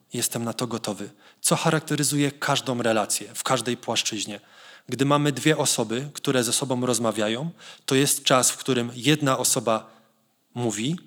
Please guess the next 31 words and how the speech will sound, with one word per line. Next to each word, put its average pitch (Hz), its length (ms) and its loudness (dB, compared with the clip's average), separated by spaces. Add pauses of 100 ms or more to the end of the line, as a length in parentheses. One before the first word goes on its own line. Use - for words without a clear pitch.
(200)
druga 120 300 0
słucha. - 440 -4 (260)
I 139 120 -4
odwrotnie, 117 640 -2 (300)
kolejna 127 460 2
mówi 107 340 -4 (220)
i 117 80 -4
słucha. - 420 -2 (480)
To 139 80 0
jest - 320 -2
nieustanne 151 560 0
połączenie 139 500 -2
pomiędzy 120 340 -4
tymi 113 260 -6
osobami. 98 400 -6 (640)
Nie 143 100 0
da 135 120 2
się 123 240 0 (200)
tylko 160 340 4
mówić 120 640 -2
i - 40 -14
tylko 123 340 -6
słuchać. - 460 -6 (440)
I 135 60 -6
wierzę, 160 220 2
że 151 100 0
tego 160 240 0
potrzebujemy 151 640 0
w - 120 -6
każdym 143 680 0
dniu 123 320 0